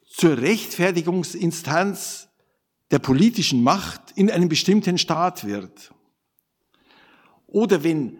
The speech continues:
Familienstrukturen zu einem, wie es in der Soziologie heißt, amoralischen Familismus, denken Sie an die Mafia, äh, führen. Also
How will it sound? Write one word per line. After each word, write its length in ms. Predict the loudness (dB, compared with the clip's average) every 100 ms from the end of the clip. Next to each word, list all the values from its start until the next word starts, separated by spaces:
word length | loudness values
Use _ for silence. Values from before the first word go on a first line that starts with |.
| -16
Familienstrukturen 2000 | -4 -2 2 2 2 2 0 0 -4 -4 -6 -6 -2 4 4 4 0 -8 -14 -18 _ _ _ _ _ _ _
zu 160 | -4 -2
einem, 520 | 0 2 0 -2 -6
wie 120 | -2
es 120 | 0 0
in 100 | -2
der 100 | -2
Soziologie 720 | -4 -2 -2 -2 -2 -2 0
heißt, 360 | -2 -4 -6
amoralischen 1000 | -2 0 0 0 -2 -2 -4 -4 -4 -6
Familismus, 880 | -4 -4 -2 -2 0 -2 -2 -4 -2
denken 260 | -2 -2 0
Sie 120 | 0
an 80 | 2
die 80 |
Mafia, 760 | 2 0 -2 -4 -4 -8 -14 _ _ _ _ _ _ _
äh, 420 | -2 0 -2 -6 -12 -20 _ _ _ -10
führen. 640 | 0 2 0 -2 -14 -20 _ _ _ _ _ _ _
Also 340 | -4 -2 -4